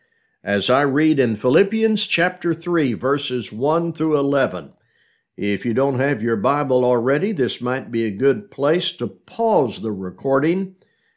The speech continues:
and pick up your Bible and open to Philippians chapter three and then continue. I'm gonna read verses one through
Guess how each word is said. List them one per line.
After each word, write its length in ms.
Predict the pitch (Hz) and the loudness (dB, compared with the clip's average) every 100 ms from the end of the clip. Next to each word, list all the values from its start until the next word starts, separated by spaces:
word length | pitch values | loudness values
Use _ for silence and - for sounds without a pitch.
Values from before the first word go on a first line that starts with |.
| _ - | _ -10
and 220 | 87 87 | -8 -2
pick 240 | 170 170 | -2 2
up 180 | 170 165 | 2 2
your 160 | 151 147 | 2 2
Bible 520 | 139 147 151 156 139 | 2 0 0 0 0
and 200 | 107 107 | 0 0
open 460 | 113 - - 165 170 | 4 4 4 0 0
to 140 | 127 | -4
Philippians 840 | - 127 127 165 - 175 170 175 - | -4 -2 2 0 0 -2 -2 -2 -4
chapter 520 | - 151 147 - 151 | -2 -2 -4 -4 -6
three 600 | 151 143 123 95 90 - _ _ _ _ _ - | -6 -4 -2 -2 -4 -12 _ _ _ _ _ -6
and 280 | 120 123 113 | -4 -2 2
then 320 | 117 107 107 | 2 2 -2
continue. 800 | 123 107 101 160 131 92 67 - - | -2 -2 0 2 2 0 -6 -14 -6
I'm 220 | 127 185 | -2 2
gonna 220 | 190 151 | 2 2
read 340 | 127 147 160 113 | 2 0 0 2
verses 500 | 143 135 123 107 113 | 2 2 0 -2 -2
one 500 | 107 143 165 180 180 | 0 2 2 0 -4
through 680 | - 139 156 156 156 160 | -6 0 2 4 2 -2